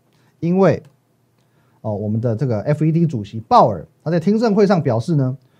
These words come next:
通膨温和，所以他会坚持，哦，他会维持所谓宽松政策的立场，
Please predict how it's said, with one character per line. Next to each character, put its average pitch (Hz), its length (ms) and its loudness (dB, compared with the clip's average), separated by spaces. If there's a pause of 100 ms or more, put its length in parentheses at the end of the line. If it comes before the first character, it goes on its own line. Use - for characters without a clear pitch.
(260)
通 240 320 2
膨 143 200 0
温 156 240 0
和， 104 240 -6
所 185 120 -4
以 147 80 2
他 147 220 2 (160)
会 175 140 0
坚 185 260 0
持， 104 360 -6
哦， 110 140 -8
他 143 80 0
会 185 100 0
维 135 200 0
持 135 180 -6
所 113 160 -8
谓 127 120 -4
宽 160 320 -4
松 156 200 -4
政 151 200 -2
策 127 160 -2
的 107 200 -6
立 151 200 0
场， - 160 -12